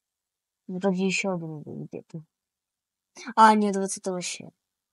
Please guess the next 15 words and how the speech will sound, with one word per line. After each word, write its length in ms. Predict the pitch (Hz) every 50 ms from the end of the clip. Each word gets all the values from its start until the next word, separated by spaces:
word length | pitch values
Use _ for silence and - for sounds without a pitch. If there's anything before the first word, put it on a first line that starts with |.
| _ _ _ -
Это 300 | - 196 - - 175 165
сильный, 420 | - - - - 175 165 165 -
мне 180 | 185 - - - _ _
кажется. 460 | 156 165 170 - - - - - _ _ _ _ _ _ _ _ _ _ _ _ _ _ _ _ _ _ _ _ _ _ _ _ _ _ _ _ _ _ _ _ _ _ _ -
Вот 140 | 190 180
это. 280 | 208 196 180 - 165 170 165 -
<laughs> 320 | - - - 302 - - - _ - - - - - - _ _ _ _ _ _ _ _ _ _ _ _
Это 200 | - - 185 180 175 180 175 170 - _ - - - - - _ _ _ _ _ _ _ _ _ - -
мне 220 | 202 208 202 208 202
даже 220 | 202 202 190 202
Камерамен 680 | - - 196 190 190 190 196 196 190 185 170 165 120 -
Титана. 480 | - - - - _ 123 135 143 - - _ _ _ _ _ _ _ _ _ _ _ _ _ _ _ _ _ _ _ _ _ _ _ _ _ _ _ _ _ _ _ - -
Есть 300 | - 202 240 262 262 -
другая 380 | - 226 214 - - - 135 -
версия. 440 | - - - - - - - -